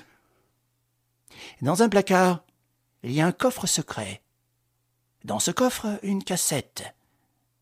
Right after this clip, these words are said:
Dans cette cassette, de jolies lettres féminines nouées avec des rubans de couleur. De quoi compromettre deux douzaines de femmes du monde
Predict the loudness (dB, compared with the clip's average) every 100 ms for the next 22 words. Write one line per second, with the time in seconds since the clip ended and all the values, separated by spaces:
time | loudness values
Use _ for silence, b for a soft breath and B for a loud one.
0 | _ _ -20 -10 -6 -6 -6 -10 -12 -8
1 | -4 -4 -6 -14 -18 _ _ _ _ _
2 | _ -6 -2 0 2 4 4 2 -2 -2
3 | -6 -4 0 2 2 2 2 0 B B
4 | 2 4 4 2 0 -4 -4 -4 -2 -2
5 | -2 -2 -4 -6 -6 -6 -10 -14 _ _
6 | _ _ _ _ _ _ _ _ _ -16
7 | -12 0 2 2 0 -6 -6 -4 -2 -4
8 | -6 -10 -4 -4 -2 -4 -4 -4 -2 -4
9 | -6 -4 -4 -2 -2 -2 -2